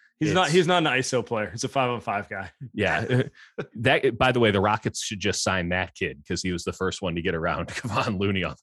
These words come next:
Speaker 2: the perimeter in, in years.
Speaker 1: I, nothing will ever be funnier than watching James Harden and Chris Paul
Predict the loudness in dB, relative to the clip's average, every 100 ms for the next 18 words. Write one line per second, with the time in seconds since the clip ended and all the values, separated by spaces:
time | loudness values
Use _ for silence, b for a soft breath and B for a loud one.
0 | -10 -6 -4 -2 -2 -4 -6 -8 -8 -6
1 | -4 -4 0 0 0 -2 0 2 0 0
2 | 0 -2 -2 -2 -2 -4 -4 -4 -2 -4
3 | -4 -4 -4 -4 -4 -8 -6 -6 -6 -4
4 | -4 -6 -8 -6 -6 -6 -4 -4